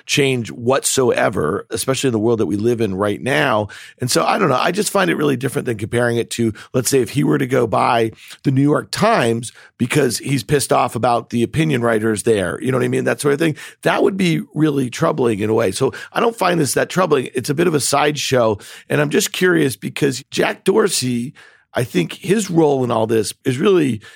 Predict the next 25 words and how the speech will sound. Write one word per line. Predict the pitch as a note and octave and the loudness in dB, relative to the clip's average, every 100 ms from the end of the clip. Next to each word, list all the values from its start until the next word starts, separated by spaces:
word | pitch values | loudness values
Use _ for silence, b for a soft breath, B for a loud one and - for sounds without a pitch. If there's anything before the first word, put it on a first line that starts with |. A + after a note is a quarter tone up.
| B B | B B
important. | A#2+ - B2+ A#2 - - | -4 -2 -2 -2 -6 -10
Here's | D3 F3+ | -2 0
a | E3+ | 0
guy | C#3 C3+ C3 A#2+ A2+ | 0 0 2 2 0
who | G#2+ A#2+ A#2+ A2+ | -2 -2 0 -2
is | - A2 | -4 -4
a | G#2 | -4
two-time | - F3+ E3 D3 B2 | -2 -2 0 0 -2
C | - - A#2+ | -4 -6 0
E | A#2 | 2
O, | A2 G#2+ G#2 B B | 2 0 -4 B B
a | - | -10
founder | - D3+ F3 F3 | -2 0 2 2
of | |
the | D3 | 0
company. | - G#2+ - G#2 G#2 G2+ B | -2 -4 -2 -4 -4 -6 B
He | - B2 | -6 -6
was | F#2+ | -4
recently | A2+ F3+ F3+ F3+ D#3 | -2 0 0 0 -2
pushed | C3+ C#3 - - | 0 -2 0 -2
out. | F#2+ G2 G2 - B B | -2 -2 -4 -10 B B
He | - F3+ | -4 0
really | F3+ D#3 E3 D#3 | 2 2 2 0
does | G#2 C3 D3 C3 | 0 0 0 -2
believe | A2 A#2+ B2 F3+ F#3+ C#3 B2+ | -4 -6 -2 0 2 0 -2